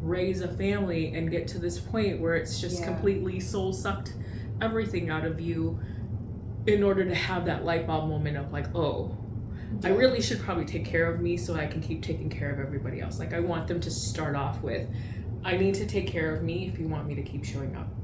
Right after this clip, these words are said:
Speaker 1: for you."
Speaker 2: Yeah.
Speaker 1: And that goes for everything in their life, whether it's work, relationships, children, all the things.
Speaker 2: Yeah.
Speaker 1: So
Speaker 2: That's
Speaker 1: that's just
Speaker 2: definitely important.
Speaker 1: Yeah.
Speaker 2: The guilt thing is hard at
Speaker 1: It is.
Speaker 2: first.
Speaker 1: Mm-hmm. Absolutely.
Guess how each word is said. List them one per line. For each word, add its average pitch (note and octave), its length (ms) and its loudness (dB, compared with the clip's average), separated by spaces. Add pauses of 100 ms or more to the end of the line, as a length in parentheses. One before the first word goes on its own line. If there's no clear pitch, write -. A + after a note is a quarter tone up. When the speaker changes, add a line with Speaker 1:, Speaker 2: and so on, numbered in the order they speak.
Speaker 1:
for C#3+ 120 -4
you." - 280 -4 (260)
Speaker 2:
Yeah. E3+ 260 -2 (340)
Speaker 1:
And D#3+ 120 0
that C#3+ 120 -2
goes D3 200 -4
for D3 140 -4
everything C#3+ 500 -2
in C3+ 60 -2
their - 180 -4
life, - 180 -4
whether D3 220 -4
it's - 300 -4 (480)
work, F3 340 2
relationships, D#3+ 760 -2
children, D#3 600 -2 (180)
all D3 200 -2
the - 140 -4
things. - 540 -6 (200)
Speaker 2:
Yeah. A#2 220 -4 (260)
Speaker 1:
So - 100 -6 (440)
Speaker 2:
That's - 100 -6
Speaker 1:
that's F3+ 200 -4
just - 120 -4
Speaker 2:
definitely - 300 -6
important. - 540 -4
Speaker 1:
Yeah. C#3 120 -4 (480)
Speaker 2:
The G3+ 80 0
guilt G#3+ 280 0
thing G#4+ 180 0
is D#4+ 120 0
hard G#3 480 -2
at E3 160 0
Speaker 1:
It F#3 120 2
is. - 80 0
Speaker 2:
first. - 360 -2
Speaker 1:
Mm-hmm. A#3+ 380 -2
Absolutely. F#3+ 600 -2